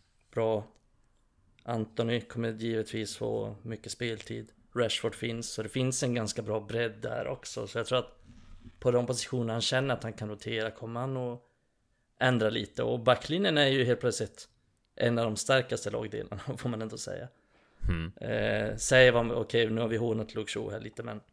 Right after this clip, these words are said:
Speaker 1: det är ändå en, <laughs> en jävligt bra reserv som vänsterback.
Speaker 2: Han,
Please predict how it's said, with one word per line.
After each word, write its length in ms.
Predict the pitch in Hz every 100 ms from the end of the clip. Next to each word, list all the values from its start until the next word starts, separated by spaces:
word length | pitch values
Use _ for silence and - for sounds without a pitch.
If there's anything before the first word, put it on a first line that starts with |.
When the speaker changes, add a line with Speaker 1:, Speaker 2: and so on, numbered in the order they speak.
| _ _ _ _ _
Speaker 1:
det 120 | 113
är 40 | 117
ändå 180 | 120
en, 180 | 127 123
<laughs> 80 | 113 110 160
en 180 | 135 113
jävligt 380 | 113 113 110 104
bra 240 | 113 113
reserv 460 | 110 - 120 101 98
som 240 | - - 104
vänsterback. 560 | 107 - - - - _ _ _ _
Speaker 2:
Han, 360 | - 98 92